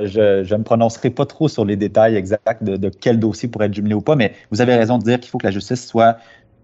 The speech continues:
euh, un dossier prioritaire, faut qu'il soit primordial et que la personne qui s'en occupe ait toute l'énergie et toute la liberté de s'y consacrer là, le plus possible à temps plein.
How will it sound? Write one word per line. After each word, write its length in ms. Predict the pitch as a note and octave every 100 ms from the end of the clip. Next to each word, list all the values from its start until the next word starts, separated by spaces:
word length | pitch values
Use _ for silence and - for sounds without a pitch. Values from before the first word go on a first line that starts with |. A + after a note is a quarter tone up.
| _ _ -
euh, 220 | G2 F#2 F#2+
un 80 | G#2
dossier 360 | G2+ G2 A#2+
prioritaire, 720 | A#2 - A#2+ A2 A2 G2+ A2+ B2+
faut 80 | -
qu'il 120 | G#2
soit 140 | -
primordial 540 | - - G#2 F#2+ G#2 A#2
et 40 |
que 40 | G2
la 80 |
personne 300 | F#2 F#2+ G#2+
qui 80 | A2
s'en 100 | F#2
occupe 260 | E2+ A2+ -
ait 60 | F2
toute 260 | - A#2+
l'énergie 400 | G#2 F#2+ E2+ F2
et 40 | G#2+
toute 140 | -
la 80 | F#2+
liberté 440 | G2 G2+ F#2 -
de 100 | G#2
s'y 100 | F#2
consacrer 440 | - F#2 E2+ - F#2+
là, 120 | F2+
le 100 | F2
plus 180 | - -
possible 320 | - - F2+
à 60 | D#2+
temps 160 | -
plein. 120 | -